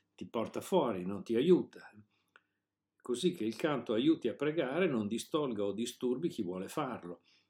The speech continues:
Questo richiede anche il rispetto dei tempi delle azioni liturgiche, compresi dei tempi adeguati di silenzio per il raccoglimento.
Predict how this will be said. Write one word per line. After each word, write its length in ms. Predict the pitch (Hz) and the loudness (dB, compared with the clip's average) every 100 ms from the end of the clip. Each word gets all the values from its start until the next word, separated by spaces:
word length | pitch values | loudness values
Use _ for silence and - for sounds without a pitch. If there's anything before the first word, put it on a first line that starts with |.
| _ _ _ _ _ | _ _ _ _ _
Questo 320 | 170 156 135 | 0 2 2
richiede 400 | 127 147 165 143 | 4 6 6 6
anche 240 | 147 151 | 2 0
il 60 | 147 | 0
rispetto 560 | 165 - 170 165 160 131 | 0 -2 0 0 2 0
dei 220 | 135 127 | 0 0
tempi 360 | 160 156 151 | 2 2 2
delle 180 | 123 123 | 2 2
azioni 340 | 120 139 127 123 | 2 0 0 0
liturgiche, 680 | 127 202 180 147 113 95 | 0 6 6 6 -2 -4
compresi 680 | - 123 - 151 165 156 147 - - - _ _ _ _ | -4 -4 -2 0 0 0 -4 -10 -20 -20 _ _ _ _
dei 220 | 131 123 | -2 2
tempi 420 | 165 151 - 113 | 2 2 2 0
adeguati 760 | 117 175 180 135 123 139 - 135 | 4 4 4 2 0 -2 -2 0
di 100 | 120 | -2
silenzio 560 | - 135 123 143 147 | 0 2 2 2 0
per 160 | 120 110 | 2 0
il 120 | 107 | 0
raccoglimento. 1000 | 107 - 104 98 120 156 104 92 - | -2 -2 -2 0 0 0 -2 -6 -12